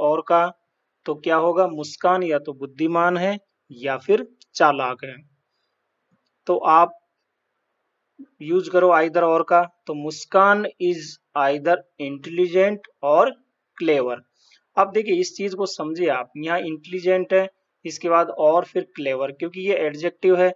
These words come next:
तो either का use adjective के पहले हुआ, तो और का यूज़ भी adjective के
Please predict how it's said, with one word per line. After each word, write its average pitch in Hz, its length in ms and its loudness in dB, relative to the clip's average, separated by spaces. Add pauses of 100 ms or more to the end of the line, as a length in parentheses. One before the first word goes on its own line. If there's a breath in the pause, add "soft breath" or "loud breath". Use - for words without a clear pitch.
(280)
तो - 140 -8
either 160 360 0
का 185 60 4
use 180 300 2
adjective 160 540 -4
के 180 100 2
पहले 175 300 0
हुआ, 175 280 2 (400)
तो 180 80 -2
और 151 400 4
का 180 100 6
यूज़ 160 380 -4
भी 185 180 -8 (580)
adjective 147 500 -10
के 175 200 0